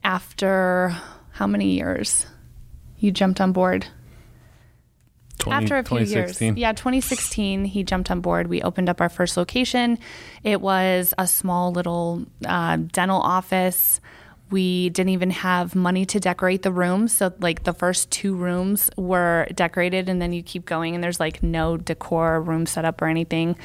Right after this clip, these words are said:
Speaker 1: We didn't have a receptionist. Um, we pretty much did everything ass backwards.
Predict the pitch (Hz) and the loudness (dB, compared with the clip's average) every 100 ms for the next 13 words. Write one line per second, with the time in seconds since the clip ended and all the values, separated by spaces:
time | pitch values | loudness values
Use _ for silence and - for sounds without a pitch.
0 | - - - 220 214 202 214 208 202 - | -14 -16 -4 0 2 2 2 2 2 2
1 | 180 - - 175 170 180 - - - - | -2 -2 -2 0 0 0 0 -2 -12 -16
2 | - - - 180 170 165 - 196 - - | -20 -14 -4 0 2 0 0 0 0 0
3 | 202 190 - 202 175 180 175 180 165 156 | 2 2 0 0 2 0 0 0 0 0
4 | 165 - 151 156 160 156 180 - - | 0 -2 -2 -4 -4 -2 -2 -2 -2